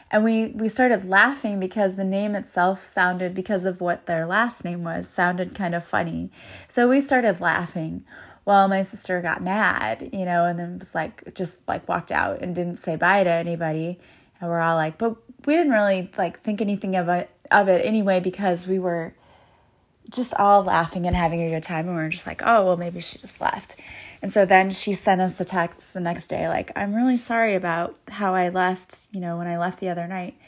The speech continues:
And I had to think back to what we were, like, what was she even mad about, right?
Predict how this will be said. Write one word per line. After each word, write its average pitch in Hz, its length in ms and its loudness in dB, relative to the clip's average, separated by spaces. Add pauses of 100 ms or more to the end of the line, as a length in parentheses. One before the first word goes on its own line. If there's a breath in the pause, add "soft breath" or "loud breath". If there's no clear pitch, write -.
(320 loud breath)
And 196 100 -2
I 226 80 4
had 285 280 0
to 202 100 -4
think 190 260 -8
back 175 380 -4
to 190 100 -4
what 170 300 -4
we 196 100 -2
were, 185 120 -4
like, 170 260 -8
what 175 180 -2
was 180 160 -6
she - 220 -12
even 180 240 -6
mad 185 200 -4
about, - 380 -8
right? 180 400 -6